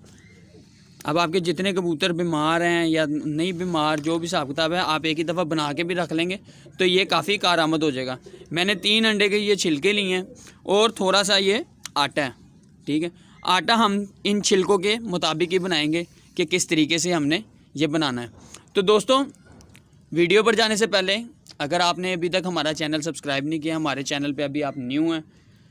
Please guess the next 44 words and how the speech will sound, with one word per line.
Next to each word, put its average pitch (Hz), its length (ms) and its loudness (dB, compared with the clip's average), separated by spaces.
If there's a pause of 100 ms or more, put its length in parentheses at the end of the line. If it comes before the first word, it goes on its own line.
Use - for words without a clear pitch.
(200)
तो 196 80 2
हमारा 185 280 2
चैनल 190 280 0
सब्सक्राइब 170 460 0
कर 180 160 2
लें, 180 180 -2 (920)
साथ 180 300 0
ही 220 100 4
दिए 196 260 4
गए 208 160 4
बेल 180 220 4
आइकन 185 280 0
पर 190 100 0
क्लिक 180 240 0
कर 196 120 0
दें 185 160 -4 (200)
ताकि 175 280 0
हर 196 200 0
न्यू 202 180 0
आने 160 180 4
वाली 160 220 2
वीडियो 151 280 2
का 160 100 -2
नोटिफिकेशन 156 560 -2 (360)
आपको 151 360 0
बर 160 180 4
वक्त 151 240 -2
मिल 135 160 -2
जाए। 117 180 -10 (500)
तो 196 80 0
दोस्तों, 226 420 4 (560)
नुस्खा 190 380 2
नहायत 185 380 2
ही 202 60 2
आसान 185 400 2
है, 180 140 2 (420)
कोई 190 220 4
इसमें 190 260 0
रॉकेट 170 300 0
साइंस 170 280 0
वाली 185 180 2
बात 151 280 2
नहीं 170 180 2
है। 170 80 -4